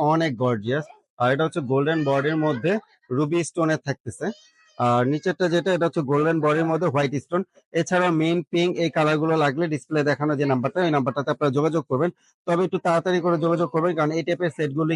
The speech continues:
কিন্তু অনেক পরিমাণে, মানে, অনেক বেশি পরিমাণে কিন্তু সেল হয়ে থাকে। পরে কালার যদি দিয়ে আমাদের কাছে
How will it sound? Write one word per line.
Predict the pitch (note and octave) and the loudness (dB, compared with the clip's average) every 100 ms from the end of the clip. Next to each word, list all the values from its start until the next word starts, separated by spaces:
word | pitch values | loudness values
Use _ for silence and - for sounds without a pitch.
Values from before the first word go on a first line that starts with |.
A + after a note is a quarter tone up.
| D3+ | -2
কিন্তু | D3 - G3 A3 - _ D3+ | -4 -2 -4 -4 -12 _ -4
অনেক | D#3+ D#3 - | -4 -4 -2
পরিমাণে, | E3+ E3+ E3 | 0 0 0
মানে, | C#3+ D3 C3+ B2+ | 0 0 0 -2
অনেক | D#3 A#2 | -2 0
বেশি | D3 - F3+ | -2 -2 -2
পরিমাণে | F#3 F3+ E3+ | 0 0 0
কিন্তু | D#3+ D3+ | -2 -2
সেল | D3+ C#3+ | 0 2
হয়ে | D#3 C3 | 2 0
থাকে। | B2+ F3 - | -2 -4 -2
পরে | E3 E3+ | -2 0
কালার | D3+ D#3 D#3+ | 0 0 0
যদি | E3 D#3+ D3+ | -2 -2 0
দিয়ে | D3+ | 0
আমাদের | C#3+ D3 | 0 -2
কাছে | C#3 | -4